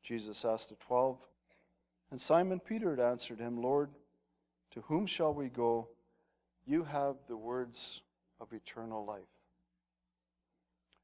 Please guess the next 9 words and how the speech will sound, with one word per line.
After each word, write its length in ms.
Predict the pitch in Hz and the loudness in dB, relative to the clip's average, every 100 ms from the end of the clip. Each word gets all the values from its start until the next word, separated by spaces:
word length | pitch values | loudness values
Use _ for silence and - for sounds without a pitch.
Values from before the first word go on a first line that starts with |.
| - | -6
And 100 | 147 | 0
the 120 | 170 | 4
reality 680 | 175 170 202 240 - 139 120 | 6 6 4 2 -4 -6 -2
is, 420 | 120 123 - - - | -2 -2 -6 -10 -8
we 140 | 160 | -8
can 200 | - 185 | -6 -10
find 420 | - 180 175 165 | -2 0 0 0
many 380 | 165 190 220 220 - _ _ _ _ _ _ _ | 0 0 0 -4 -8 _ _ _ _ _ _ _
short-term 920 | - - 175 190 185 - 175 165 156 | -10 2 2 2 -2 -4 0 0 -2